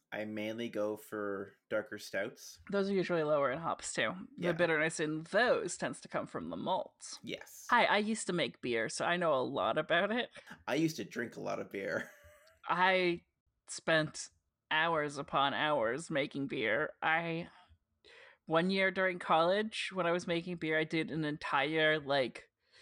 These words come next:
Speaker 2: seasonal rotation of, like, five or six different beers, all themed after the West Wing.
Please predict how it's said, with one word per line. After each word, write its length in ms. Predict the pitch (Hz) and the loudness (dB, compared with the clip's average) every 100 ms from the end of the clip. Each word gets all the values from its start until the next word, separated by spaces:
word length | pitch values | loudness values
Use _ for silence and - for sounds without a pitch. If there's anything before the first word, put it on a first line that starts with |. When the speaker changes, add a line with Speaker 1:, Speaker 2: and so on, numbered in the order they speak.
| - | -18
Speaker 2:
seasonal 840 | - - 170 156 170 165 156 156 139 | -10 -2 0 2 2 4 4 2 -2
rotation 800 | 120 147 139 147 135 - 160 175 - _ _ - | 0 0 0 -2 -2 0 0 -2 -6 _ _ 0
of, 280 | 139 143 151 | 0 0 -2
like, 320 | 123 113 - _ _ _ - | -2 -4 -12 _ _ _ -20
five 360 | - 123 135 | -4 0 0
or 80 | 165 | -2
six 260 | - 160 - | -4 -6 -4
different 380 | 165 160 147 135 | -4 -2 -2 -2
beers, 520 | 135 139 156 156 180 - | 0 0 0 -4 -8 0
all 220 | 135 151 | 2 2
themed 320 | - 151 147 | 0 -2 0
after 320 | 151 - 160 | 0 0 -4
the 140 | 156 120 | -2 0
West 320 | 139 - 190 | 0 0 0
Wing. 280 | 180 196 | 2 0